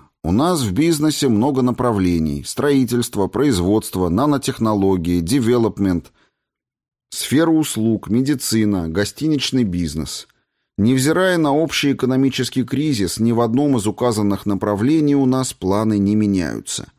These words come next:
Мы инвестировали и будем продолжать вкладывать средства в российскую экономику. В кризисных условиях проверяются не только работники компании, но и структура бизнеса полностью.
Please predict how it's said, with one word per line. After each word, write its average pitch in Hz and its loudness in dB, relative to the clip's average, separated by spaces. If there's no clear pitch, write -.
Мы 147 2
инвестировали 151 2
и 117 -2
будем 135 2
продолжать 123 0
вкладывать 101 0
средства 131 -2
в 104 0
российскую 101 0
экономику. 90 -4
В - -14
кризисных 135 0
условиях 117 0
проверяются 113 2
не 120 2
только 151 0
работники 120 0
компании, 92 -2
но 110 0
и 107 2
структура 123 0
бизнеса 98 0
полностью. 90 -4